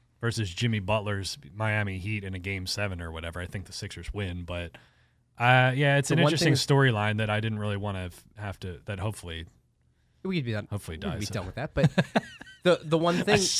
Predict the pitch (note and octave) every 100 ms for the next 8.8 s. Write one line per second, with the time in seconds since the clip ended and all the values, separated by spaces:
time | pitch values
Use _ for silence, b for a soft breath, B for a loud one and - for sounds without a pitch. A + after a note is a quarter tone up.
0 | - - G3 A3+ A#3+ A#3+ F#3+ F3+ F3+ E3+
1 | D3 - C#3+ C#3+ C3+ B2+ A#2 G#2+ - A2+
2 | A2+ A2 C3 B2+ - C#3 A#2 B2+ B2 A#2
3 | B2+ - D#3 C#3+ F2 F2+ G#2+ B2 A#2+ A#2+
4 | A2 G#2 G#2+ C3+ D#3+ D#3+ E3 - C#3+ D#3+
5 | - D#3+ D#3+ - D#3+ D#3 C3+ C3+ C#3 A#2+
6 | C3 C3 B2+ B2 D3 D3 A3+ G3+ G3+ F#3
7 | F3+ E3 C#3 C3+ C#3 C3+ C#3+ G#2+ F3 E3+
8 | C3 B2+ C#3 B2 A2+ B2+ A#2 -